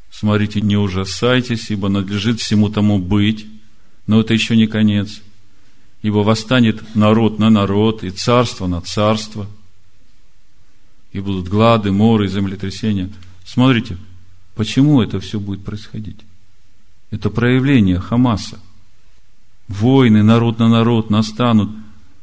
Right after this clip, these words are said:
Люди страх Божий потеряли. "Всякая плоть извращает свой путь". И смотрите, как на нас давят этими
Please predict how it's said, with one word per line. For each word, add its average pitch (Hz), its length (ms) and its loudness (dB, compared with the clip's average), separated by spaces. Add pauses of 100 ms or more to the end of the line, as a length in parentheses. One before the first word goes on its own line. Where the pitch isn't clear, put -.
(1200)
Люди 120 300 4
страх 131 420 2
Божий 101 320 2
потеряли. 87 560 -6 (3250)
"Всякая 95 520 -4
плоть 117 500 -2 (880)
извращает 92 800 -6
свой 90 260 -6
путь". 85 360 -12 (920)
И 110 80 0
смотрите, 123 420 4
как 113 240 0
на 113 140 6
нас 104 240 2
давят 107 560 4 (560)
этими 104 500 0